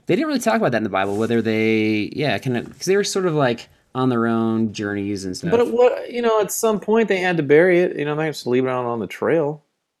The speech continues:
Speaker 2: And that's a, that's a practical
Speaker 1: That's more, li-, yeah, it's more history for that time. We don't know the protocol f-, for poop back in the day. But that's a good question, and, and I like that you, you brought it back to poop. I like that that's, that's the most important takeaway you have from all this.
Speaker 2: It's a, it's a human nature bodily function, you know?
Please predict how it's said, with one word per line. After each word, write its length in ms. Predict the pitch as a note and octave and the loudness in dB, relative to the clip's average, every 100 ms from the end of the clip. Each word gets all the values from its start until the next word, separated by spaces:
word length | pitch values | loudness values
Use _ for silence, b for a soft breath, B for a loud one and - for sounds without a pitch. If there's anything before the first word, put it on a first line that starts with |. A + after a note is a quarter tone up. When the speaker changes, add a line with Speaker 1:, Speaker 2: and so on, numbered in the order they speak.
| - | -8
Speaker 2:
And 80 | C#3 | -8
that's 140 | E3+ | -6
a, 80 | F3+ | -6
that's 200 | A#2+ D3 | -6 -8
a 60 | F3+ | -6
practical 760 | - D3 C#3+ C#3+ B2+ A#2 A2+ _ - | -2 0 -2 -6 -2 -2 -4 _ -10
Speaker 1:
That's 140 | F3+ G#3 | -4 0
more, 220 | G#3 G3+ | 2 0
li-, 160 | C#3 - | -2 -4
yeah, 180 | D#3+ C#3+ | -2 -2
it's 140 | C#3+ | -2
more 120 | E3+ | 0
history 280 | C#3 C3 C3+ | 2 0 -2
for 80 | C3 | -2
that 120 | F#2 | -4
time. 120 | G#2+ | -2
We 60 | G#2+ | -4
don't 80 | A2 | -2
know 60 | A2+ | -4
the 60 | |
protocol 360 | - G2 G2+ F#2+ | -4 -6 -6 -8
f-, 140 | - - | -10 -16
for 160 | - - | -14 -10
poop 260 | - A2+ - | -4 -4 -2
back 200 | F#2+ F#2+ | -4 -4
in 60 | |
the 80 | F#2+ | -4
day. 280 | F#2 F2+ F2+ - | -4 -4 -6 -6
But 60 | A#2 | -4
that's 140 | C#3 | -2
a 40 | G3 | -4
good 140 | A3 | -6
question, 320 | A#3+ A#3 - | -8 -6 -4
and, 120 | G#2 - | -4 0
and 120 | C#3 | 0
I 40 | |
like 160 | D3 D#3+ | 0 -2
that 140 | - | -4
you, 200 | F3 E3+ C#3+ | -2 -2 -4
you 160 | - | -10
brought 180 | D#3 E3 | -6 -4
it 60 | D#3+ | -4
back 140 | D#3+ D#3+ | -6 -6
to 60 | |
poop. 200 | - G2 F2+ | -8 -8 -6
I 40 | |
like 180 | G#2 A#2 | -6 -6
that 60 | |
that's, 300 | A2+ A2+ - | -6 -6 -6
that's 260 | - A#2+ B2 | -8 -8 -4
the 80 | D3+ | 0
most 180 | C3+ C3+ | 0 0
important 340 | B2+ C3+ A#2 | -2 -2 -4
takeaway 280 | A#2+ A#2+ G#2 | -4 -2 -2
you 60 | G2 | -2
have 180 | G#2+ - | -4 -6
from 100 | D2+ | -8
all 140 | D2 | -8
this. 300 | C2 - - _ - | -8 -10 -10 _ -12
Speaker 2:
It's 220 | E3 - | -8 0
a, 160 | F3+ C3+ | 0 0
it's 180 | D3+ C#3 | -6 -2
a 40 | C#3 | -2
human 260 | C3+ C3+ | -2 -4
nature 300 | B2+ A#2+ A#2+ | -4 -6 -4
bodily 320 | A2+ A2+ A2 G#2+ | -2 -2 -2 -4
function, 400 | A#2 A#2+ E2+ F2 | -8 -10 -12 -12
you 60 | |
know? 160 | F#2 G#2+ | -12 -12